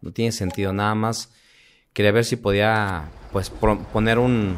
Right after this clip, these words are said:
este, un silo o algo así por el estilo ahí en esta, en esta parte. Sí, sí se puede, pero, eh, pues no nos interesa ese terreno por lo pronto. Nos interesan los que se pueden cosechar, los que se pueden sembrar. Y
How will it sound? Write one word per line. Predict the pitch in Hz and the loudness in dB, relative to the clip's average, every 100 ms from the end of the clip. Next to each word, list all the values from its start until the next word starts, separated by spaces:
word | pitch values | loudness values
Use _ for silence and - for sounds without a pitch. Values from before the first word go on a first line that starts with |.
| 80 - - - - - - - - - - - 92 | -6 -16 -18 -16 -16 -16 -16 -16 -16 -16 -16 -8 -6
este, | 90 - | -2 0
un | 113 | 2
silo | 110 127 127 | 4 6 10
o | 123 | 8
algo | 131 120 | 8 4
así | 127 | 2
por | 123 110 | 4 4
el | 104 | 4
estilo | 104 123 120 | 2 4 6
ahí | 120 123 | 6 4
en | 110 | 2
esta, | 113 - 110 104 92 | 0 0 0 0 0
en | 107 | -2
esta | - 117 | -2 2
parte. | 131 131 139 | 4 4 2
Sí, | 202 | 2
sí | 214 | 2
se | 196 170 | 0 2
puede, | 190 208 277 - - - - 185 | 4 4 2 -2 -16 -16 -2 6
pero, | 208 226 233 233 - | 8 8 8 6 2
eh, | - 127 113 110 104 | 0 4 6 4 4
pues | 117 | 4
no | 131 | 4
nos | 147 | 4
interesa | 127 113 110 117 120 | 2 4 4 4 0
ese | 120 | -2
terreno | 113 104 110 110 | 2 4 4 0
por | 104 98 | 0 0
lo | 95 | 2
pronto. | 131 151 156 170 | 4 4 4 2
Nos | 147 120 | 2 2
interesan | 120 110 120 135 151 151 151 - - | 0 4 4 4 4 0 -2 -6 -4
los | 104 101 | -2 -2
que | - | -4
se | 208 104 | -4 -2
pueden | 131 175 151 | 2 4 4
cosechar, | 117 104 101 127 139 | 0 -2 0 4 4
los | 143 - | 4 -2
que | |
se | - | -6
pueden | 104 131 139 | -2 0 0
sembrar. | 127 101 110 139 220 - - - - - - - - - - - - | 0 0 4 4 4 -2 -8 -8 -8 -8 -8 -8 -8 -8 -8 -8 -2
Y | 175 196 202 202 | 2 2 4 4